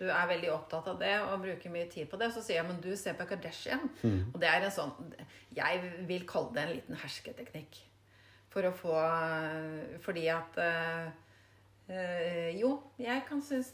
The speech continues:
Speaker 1: det er morsomt å
Speaker 2: Mm.
Speaker 1: se på Kardashian. Eh, jeg synes det er, eh, lett underholdning, og, og så må jeg innrømme at jeg ofte synes det er morsomt å se på ting hvor jeg kan ligge og kjefte litt for meg selv. Prate mye til T V-en.
Speaker 2: Ja, ja.
Speaker 1: Veldig mye.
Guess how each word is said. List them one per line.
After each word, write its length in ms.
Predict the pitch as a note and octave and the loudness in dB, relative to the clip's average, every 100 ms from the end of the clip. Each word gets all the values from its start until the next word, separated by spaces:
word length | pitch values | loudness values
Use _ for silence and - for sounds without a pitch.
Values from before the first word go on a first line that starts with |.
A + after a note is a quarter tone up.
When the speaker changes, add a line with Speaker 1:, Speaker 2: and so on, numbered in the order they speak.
| B3 | 0
Speaker 1:
det 80 | |
er 80 | A3+ A#3 | 2 2
morsomt 340 | A#3 - F3 | 0 -4 -2
å 80 | - | 0
Speaker 2:
Mm. 60 | G#2+ | 2
Speaker 1:
se 100 | E3 | 0
på 80 | F3+ G3 | 0 -2
Kardashian. 420 | F3 D#3 - G3+ - - - - - | -2 -4 -8 -10 -14 -20 -20 -20 -8
Eh, 260 | C4 G3 G3 | -4 0 0
jeg 140 | G3+ G3+ | 0 -2
synes 220 | G3 - G#3+ | -4 -2 2
det 80 | G3+ | 4
er, 500 | F#3 F#3 F3+ F3+ F#3 | 6 6 6 4 2
eh, 680 | F3+ F3 F3 E3+ E3+ E3 E3 F#3 | 0 -2 -4 -4 -4 -6 0 2
lett 400 | G#3+ B3 - - A3 | 2 0 -8 -4 -2
underholdning, 720 | F3+ D3+ D#3 - G#3+ A3+ A3+ | 0 -2 -4 -4 -4 -4 -2
og, 400 | - F#3+ F#3 F#3 E3+ E3+ | 0 2 2 2 0 -2
og 80 | E3+ | -2
så 80 | |
må 160 | F#3 D3+ | -4 -2
jeg 140 | G#3+ | 0
innrømme 260 | C#3+ - C#3+ | -2 -4 -4
at 80 | D3 | -4
jeg 60 | |
ofte 180 | C#3 D3 | -4 -8
synes 160 | C#3+ C#3 | -8 -6
det 140 | D#3 | -4
er 80 | F3+ | -4
morsomt 400 | F3+ - D3+ D3+ | -6 -8 -10 -8
å 80 | E3 | -8
se 160 | - D3+ | -4 -6
på 80 | D#3 | -6
ting 160 | E3+ D3+ | -8 -6
hvor 160 | D#3+ | -4
jeg 80 | D#3+ | -6
kan 160 | - E3+ | -4 -4
ligge 160 | D3 | -4
og 80 | E3+ | -4
kjefte 480 | - - D#3+ - D#3 | -6 -8 -8 -6 -6
litt 160 | - - | -6 -8
for 80 | F#3 | -8
meg 80 | G#3 | -6
selv. 240 | - G4 - - - - - - | -6 -8 -10 -20 -20 -20 -16 2
Prate 320 | F3+ D#3 B3 | 2 8 8
mye 320 | C4 G#3+ B3+ D4 | 8 6 2 0
til 160 | C#4+ C#4 | -2 -2
T 40 | |
V-en. 120 | C4+ | 0
Speaker 2:
Ja, 120 | A#3+ - - - | -2 -4 -10 -4
ja. 80 | A3 | 0
Speaker 1:
Veldig 320 | G3+ F3+ A3 | 0 -2 -4
mye. 240 | A3+ A3+ | -4 -6